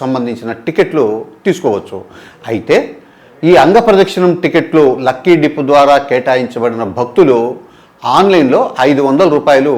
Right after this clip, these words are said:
టీటీడీకి డిపాజిట్గా చెల్లించాలి. భక్తులు శనివారం తెల్లవారుజామున అంగ ప్రదక్షిణంకి వెళ్ళి దర్శనం చేసుకొని వచ్చిన తర్వాత టీటీడీ భక్తులు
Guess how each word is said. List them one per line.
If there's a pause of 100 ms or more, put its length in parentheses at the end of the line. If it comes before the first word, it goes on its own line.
(320)
టీటీడీకి
డిపాజిట్గా
చెల్లించాలి. (800)
భక్తులు (1300)
శనివారం (280)
తెల్లవారుజామున (540)
అంగ (100)
ప్రదక్షిణంకి
వెళ్ళి (640)
దర్శనం
చేసుకొని (480)
వచ్చిన (160)
తర్వాత (680)
టీటీడీ (640)
భక్తులు